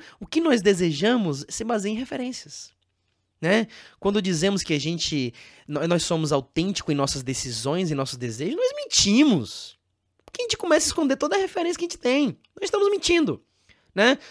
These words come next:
Nós desejamos o que nós desejamos porque nós temos uma referência. Então, se somos verdadeiros e sinceros, nós não omitimos essas referências.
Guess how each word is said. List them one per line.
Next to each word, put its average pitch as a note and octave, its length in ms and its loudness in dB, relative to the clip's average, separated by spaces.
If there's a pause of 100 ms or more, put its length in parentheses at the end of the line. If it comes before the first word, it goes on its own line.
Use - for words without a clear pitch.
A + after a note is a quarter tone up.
Nós A3 160 2
desejamos G#3+ 460 4
o - 40 -10
que - 40 -6
nós A#3 160 4
desejamos G3 460 2
porque D4+ 200 -4
nós G3 160 0
temos F3+ 200 -2
uma B3+ 80 2
referência. F4+ 680 -2 (480)
Então, F#3 280 2
se B3 120 -2
somos B3 320 0
verdadeiros F3 680 0
e C#3+ 60 -6
sinceros, G#3 580 -2 (220)
nós F#3+ 160 0
não F3+ 140 0
omitimos C4+ 440 -2
essas D3+ 220 -6
referências. A2+ 760 -8